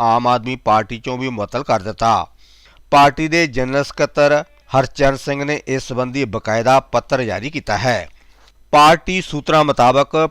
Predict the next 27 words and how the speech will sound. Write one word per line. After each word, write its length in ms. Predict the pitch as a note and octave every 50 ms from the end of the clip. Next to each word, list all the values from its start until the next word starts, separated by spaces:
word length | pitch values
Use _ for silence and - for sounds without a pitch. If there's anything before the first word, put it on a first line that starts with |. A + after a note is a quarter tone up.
| _ -
ਪਾਰਟੀ 500 | C3 A#2+ A#2+ B2 A2+ - D3 C#3+ D3 A#2+
ਹਾਈ 180 | G#2+ B2 A#2+
ਕਮਾਂਡ 360 | A2+ - A2 A2 G#2 A2+ A#2 A2+
ਨੂੰ 160 | C3+ D3+ C#3+
ਸੂਚਨਾ 420 | - - A#2+ A2+ A2+ B2+ B2+ B2
ਮਿਲੀ 240 | A2 G2+ G#2 G#2+ G2+
ਸੀ 180 | - A#2+ B2 -
ਕਿ 180 | - D3 D3
ਮੇਅਰ 300 | B2+ G#2+ A2+ A#2+ B2+ C3
ਦੀ 220 | A#2+ B2 C#3 C#3+ C#3
ਕਥਿਤ 240 | - A#2+ A2 -
ਤੌਰ 280 | A#2+ - - G#2+ G#2+ G#2+
ਤੇ 220 | - - C3 C3
ਨਸ਼ਾ 440 | A#2+ A2 G#2+ A2+ A#2 - B2+ B2 B2
ਤਸਕਰਾਂ 520 | B2 _ - A2 G2+ - - A#2 A#2 A#2+ A#2+
ਨਾਲ 220 | A#2 C3 D3+ C#3
ਨਜ਼ਦੀਕੀ 560 | A#2 A2 G2+ F2 G#2 A2 F#2+ - A#2 A2+ G#2
ਹੈ 220 | C3 B2 G2+ D#2 - _ _ _ - - - - - - _ _ - _ - C#3+
ਅਤੇ 260 | - - D#3+ D#3+ E3 - -
ਉਹ 240 | A#2+ C3 C#3+ C#3+ - B2
ਉਹਨਾਂ 220 | A#2+ B2 B2+ C3+
ਨੂੰ 140 | C#3 C#3+ B2+
ਸਹਿਯੋਗ 540 | - A#2+ A#2 A#2 A2+ G2+ G#2+ A2 A#2 A2 A2
ਵੀ 120 | C#3+ D#3
ਕਰਦੇ 320 | - A#2+ A2 G2+ F#2 A2
ਹਨ। 260 | G2+ G#2+ B2+ G#2+ E2 - _ _ _ _ _ _ _ _ _ _ _ - C#3
ਹਾਲਾਂਕਿ 520 | C#3+ D#3 D#3+ E3 E3 - F3 E3+ F3 F3